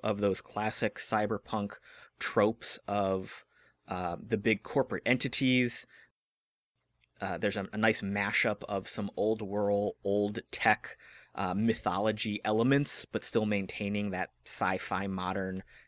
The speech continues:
kinda twist. It's definitely a world I would like to write stories in, uh, and like to play through, because I, I really do like that, you know, awesome big giant building pulsing with neon in the rain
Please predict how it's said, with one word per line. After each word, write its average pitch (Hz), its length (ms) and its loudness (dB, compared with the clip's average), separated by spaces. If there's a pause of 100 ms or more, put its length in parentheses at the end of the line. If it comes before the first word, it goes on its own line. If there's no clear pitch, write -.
kinda 95 260 -2
twist. - 680 -2 (960)
It's - 180 -2
definitely 156 320 4
a 120 60 4
world 107 440 4
I 101 120 -2
would 101 160 -2
like 104 220 0
to - 120 -6
write 95 260 -2
stories 110 480 0
in, 147 220 0 (540)
uh, 101 220 0
and 101 140 -4
like 98 160 0
to - 80 -4
play 104 260 2
through, - 440 -6
because 98 380 -2
I, 92 160 0
I - 100 0
really 113 340 2
do 107 200 0
like 98 340 -2
that, 90 260 -2 (840)
you 101 140 -6
know, 92 120 -6
awesome 107 640 4
big 113 220 6
giant 104 420 2
building 104 560 2
pulsing 107 380 0
with 104 180 -2
neon 104 560 0
in 95 100 -4
the 95 100 -4
rain 98 680 -2